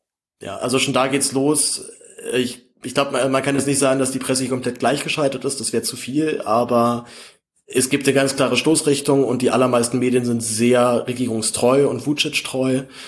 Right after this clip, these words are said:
Und die wenigen, die dann auch mal kritisch berichten, das hat uns gestern auch Jelena erzählt, dass, äh, der, also ein Sender, der tatsächlich immer wieder mal sehr kritisch berichtet hat, der wird jetzt halt dann vom Netz genommen. Also den kannst du über Kabel nicht mehr empfangen.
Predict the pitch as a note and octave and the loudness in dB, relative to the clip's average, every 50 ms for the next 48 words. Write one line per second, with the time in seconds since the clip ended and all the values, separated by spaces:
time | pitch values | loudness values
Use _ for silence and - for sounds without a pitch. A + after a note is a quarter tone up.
0 | - - _ _ _ - A#2 A#2+ B2 A#2+ A#2+ A#2+ - B2+ B2+ B2+ A#2+ A#2 A#2 A#2 | -20 -20 _ _ _ -2 0 2 2 2 0 0 -4 -6 -4 -4 -2 0 0 2
1 | A#2+ C3+ C#3+ D3 C#3 C3+ C#3 B2 B2 A#2+ B2 B2+ C#3 B2+ B2+ B2+ B2+ - B2 B2 | 2 4 4 4 4 2 0 -2 -2 -4 0 2 2 2 2 2 2 0 0 0
2 | - - B2+ A#2+ A2+ A#2 A#2+ A#2 A#2 A#2 G#2+ - - - - - - - D3 C#3+ | 0 0 2 4 4 4 4 4 4 2 2 -2 -4 -8 -10 -6 -2 -2 0 2
3 | C#3 - - C3 B2+ C#3 C#3 C3+ - - C#3 C3+ C3 B2+ B2 - A#2+ B2 G2 G#2+ | 0 0 0 0 0 0 0 -2 -2 -2 0 2 2 2 2 0 0 0 -2 -4
4 | - - B2 B2+ - B2+ A#2+ A#2+ A2+ - - - - A2+ A#2 A#2+ B2 B2 A#2 A2 | -2 -2 -2 0 2 2 2 0 -2 -4 -8 -6 0 0 2 2 2 2 2 0
5 | - - C3 A#2+ A#2+ B2+ B2+ A#2+ A2 - - - G2+ A#2 A#2 G#2+ A#2 A#2 - - | 0 2 2 2 2 0 -2 -2 -2 -2 -4 -2 -2 -2 -2 0 0 -2 -2 -2
6 | - - - A#2+ A#2+ A2+ A2 B2+ C#3+ D3 B2+ C3+ C3+ C#3 C#3+ C#3+ C#3 C#3 C3 B2 | -4 -4 -4 0 0 0 2 2 0 2 2 2 2 4 4 4 4 4 4 4
7 | B2+ B2 B2+ B2+ B2+ B2 B2 A2+ A2+ C3+ C#3 C3+ C#3 B2+ B2 C3 A#2+ A2+ A2 G#2+ | 4 2 2 2 0 0 -2 -2 2 2 4 4 4 4 2 2 2 2 0 0
8 | - F#3+ F#3 D3+ - - - C#3 C3+ C#3 - C#3 - C3+ C3 B2+ B2+ A#2+ B2 B2 | 0 -2 0 0 -2 -2 0 0 0 0 0 -2 0 0 2 2 2 2 2 2
9 | B2 A#2 - B2 A#2 A#2+ A#2 A2+ A#2+ A2 G#2 G2+ - - - A2+ A2 G#2 G#2+ A2 | 2 2 2 0 0 0 -2 0 0 -2 -2 -2 -2 -4 -4 -4 -6 -6 -6 -4
10 | G#2+ A2+ A#2+ A#2 B2 A#2+ C3+ A#2+ B2 - A#2+ A#2 A2+ - A#2+ A2+ A2+ A#2+ A#2 A#2 | -2 -2 0 0 0 0 0 0 0 2 0 0 0 2 0 2 2 2 0 0
11 | G#2+ - A#2 G#2 G#2 - - C3 C3 C#3 C#3+ D3 | -2 -4 -4 -6 -4 -2 0 0 2 2 0 -2